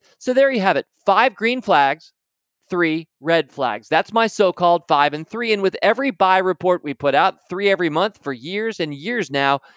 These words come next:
our members get our five and three for that stock. But here's the thing.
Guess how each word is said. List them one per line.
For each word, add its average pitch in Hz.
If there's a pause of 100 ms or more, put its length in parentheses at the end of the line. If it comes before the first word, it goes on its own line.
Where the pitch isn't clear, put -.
(320)
our 135
members 208
get 196 (480)
our 131
five 123
and 139
three 123
for 127
that 117
stock. -
But 135
here's 269
the 240
thing. 120